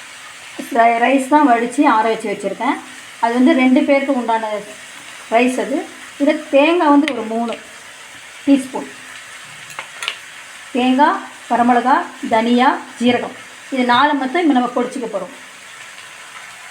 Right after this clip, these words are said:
கீரை நல்லா வதங்கியாச்சு.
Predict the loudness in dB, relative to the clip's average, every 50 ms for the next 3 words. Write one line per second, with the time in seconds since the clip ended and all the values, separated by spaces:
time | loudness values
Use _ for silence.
0 | -20 -20 -20 -20 -20 -20 -20 -20 -20 -20 -20 -20 -20 -20 -20 -20 -20 -20 -20 -20
1 | -20 -20 _ _ _ _ _ _ _ _ _ -6 0 2 2 4 4 2 2 2
2 | 2 2 2 2 0 -2 -2 0 0 0 0 -2 -2 0 0 0